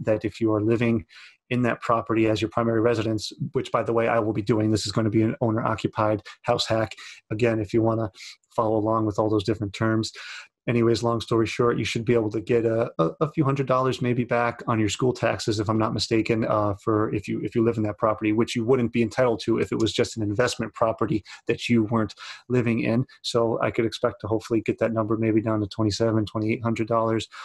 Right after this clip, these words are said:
a month. Um, I started, you know, it's, by the way, all the stuff is free to look, look up. You can just go, you can just talk to the town or the county, the tax assessor, and that's their job. That's why you pay your taxes, is for them to,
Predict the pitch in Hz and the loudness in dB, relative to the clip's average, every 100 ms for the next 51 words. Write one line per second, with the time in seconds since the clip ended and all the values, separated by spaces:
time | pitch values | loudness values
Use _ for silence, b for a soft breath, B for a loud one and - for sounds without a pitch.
0 | B B 113 113 131 143 - _ - 110 | B B -4 0 2 0 -4 _ -2 0
1 | 107 107 110 - _ _ _ _ _ - | 2 0 -4 -8 _ _ _ _ _ -6
2 | 139 - 127 131 127 123 123 - 139 143 | -4 0 2 2 2 0 0 -4 -2 0
3 | 135 131 143 165 170 - - 147 120 110 | 2 2 2 0 0 -2 -2 2 2 2
4 | 120 - _ 113 127 127 135 - 113 135 | 0 -2 _ -2 0 0 0 0 0 0
5 | 123 107 120 123 123 123 - 147 - 120 | 0 0 0 2 2 0 -2 -6 -2 0
6 | 127 117 - 131 123 131 147 - 123 123 | 2 0 2 0 2 0 -2 0 0 2
7 | 113 107 120 127 123 120 120 123 - 160 | -2 -2 0 2 2 0 -2 -8 -16 -4
8 | 135 139 135 127 113 113 131 151 131 131 | -2 0 0 0 0 0 0 0 -2 0
9 | 135 117 120 - 127 117 127 120 131 131 | 0 0 -2 0 0 0 0 2 2 0
10 | 104 107 - 117 120 117 117 | -2 -6 -2 0 0 2 0